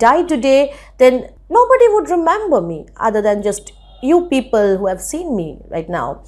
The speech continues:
Therefore, in some way we can say that the ambition to be remembered after death is basically not very different from ambition to be remembered in life, because he is just now saying that I have not done anything yet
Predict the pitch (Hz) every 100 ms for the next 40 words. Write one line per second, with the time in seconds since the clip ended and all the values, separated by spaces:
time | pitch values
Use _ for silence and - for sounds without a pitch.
0 | - - - 254 415 480 - 320 262 269
1 | - 302 320 - 320 359 381 392 339 -
2 | 294 277 - 247 226 240 262 247 247 294
3 | 349 403 392 370 339 277 226 262 339 349
4 | 349 247 214 - 262 220 262 196 - -
5 | - - 381 302 - - _ _ 226 214
6 | 330 403 453 440 330 220 247 311 294 339
7 | 427 415 440 440 440 440 427 403 427 370
8 | 330 320 381 370 403 370 339 320 302 320
9 | 320 330 320 349 349 220 - 302 339 330
10 | - - 320 302 349 359 392 381 370 330
11 | 262 294 285 285 285 269 294 294 294 294
12 | 247 262 302 320 330 - 349 294 254 339
13 | -